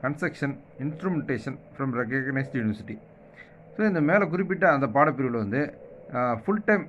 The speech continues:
இன்ஜினியரிங் டிகிரி பண்ணவங்க விண்ணப்பிக்கலாம் அப்படின்னு சொல்லியிருக்காங்க. So, இதுல வந்து அறுபது பர்சன்டேஜ் மார்க் எடுத்துருக்கணும். அது போக with diploma, advanced diploma, பி ஜி diploma. So, இதுல வந்து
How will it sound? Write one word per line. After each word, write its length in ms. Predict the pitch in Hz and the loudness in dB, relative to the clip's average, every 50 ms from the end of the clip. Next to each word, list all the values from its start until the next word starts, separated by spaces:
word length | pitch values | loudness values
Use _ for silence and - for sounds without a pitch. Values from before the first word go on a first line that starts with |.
| - | -6
இன்ஜினியரிங் 480 | 143 147 160 180 180 180 170 156 151 139 | -4 -2 0 2 2 2 4 4 4 4
டிகிரி 240 | 123 143 156 175 170 | 2 2 2 0 0
பண்ணவங்க 440 | 160 156 131 120 117 110 110 143 170 143 | 0 0 0 0 0 0 0 0 0 0
விண்ணப்பிக்கலாம் 420 | 127 120 117 107 120 107 110 113 104 | -2 -2 -2 -2 -2 0 0 0 0
அப்படின்னு 220 | 101 107 - 107 | 0 -2 -2 -2
சொல்லியிருக்காங்க. 560 | 104 107 104 95 101 95 95 120 165 190 - - - - - - - - - - | -2 -2 -2 -2 -2 -2 -2 -2 -2 -2 -4 -8 -14 -20 -20 -20 -20 -20 -8 -4
So, 160 | 208 208 196 | 0 2 2
இதுல 180 | 180 180 170 170 175 | 2 2 0 0 4
வந்து 80 | 190 | 6
அறுபது 400 | 165 143 151 190 190 170 139 165 | 8 8 8 6 2 2 0 0
பர்சன்டேஜ் 280 | 160 165 175 175 160 147 | -2 0 0 0 0 2
மார்க் 240 | 127 127 123 104 104 | 2 2 2 2 0
எடுத்துருக்கணும். 420 | 104 101 101 92 92 104 107 - - - - - - - - - - | -2 -4 -4 -6 -8 -8 -10 -12 -14 -18 -18 -18 -18 -18 -20 -10 -6
அது 200 | 117 131 139 139 | -4 -4 -4 -2
போக 400 | 131 170 175 170 185 202 151 - 135 | 0 0 2 4 4 2 2 2 -2
with 160 | 127 120 127 131 110 139 | -2 -2 -2 -2 0 -2
diploma, 420 | 143 143 175 170 165 175 185 175 - - 123 | -2 -2 -2 -2 0 0 0 0 0 -2 -2
advanced 340 | 123 131 170 175 165 - - | 0 0 0 0 -2 -4 -6
diploma, 440 | 151 139 131 143 139 147 165 156 110 - | -6 -4 -2 -2 -2 0 -2 -4 -6 -6
பி 140 | - 165 180 | -6 -4 -4
ஜி 120 | 165 175 160 | -4 -2 -2
diploma. 440 | 135 139 - - 127 113 113 110 110 - - - - - - - - - | 0 0 0 0 -2 -4 -4 -6 -10 -14 -20 -20 -20 -20 -20 -20 -6 -2
So, 100 | 196 190 | 0 0
இதுல 240 | 180 175 196 190 | 2 2 2 2
வந்து 400 | 185 160 143 139 175 208 202 - | 2 2 4 4 4 2 2 0